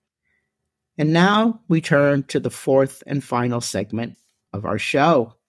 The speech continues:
I guess <laughs> I'm up again. Welcome to segment four.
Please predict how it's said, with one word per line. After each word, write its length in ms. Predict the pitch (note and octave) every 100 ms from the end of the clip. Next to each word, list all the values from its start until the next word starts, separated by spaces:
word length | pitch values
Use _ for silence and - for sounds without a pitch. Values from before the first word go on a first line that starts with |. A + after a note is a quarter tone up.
| _ _
I 60 | A2
guess 480 | A2+ A#2+ A2+ - -
<laughs> 60 | -
I'm 220 | E3+ F3+ E3
up 260 | - - -
again. 600 | B2 D3+ F3 E3+ C#3+ - _ _ - _ _ _ _ _ _ _ _ _ _ _ _ _ _ _ _ _ _ _ _ _ _ _ _ D#4 _ _ _ _ _ _ _ _ _ _ _ _ _
Welcome 400 | F#3 G3+ A3 F#3 F3+
to 360 | F3 D#3+ D#3
segment 560 | - - B2 B2 A#2+ -
four. 520 | - G#3+ A#3+ A#3+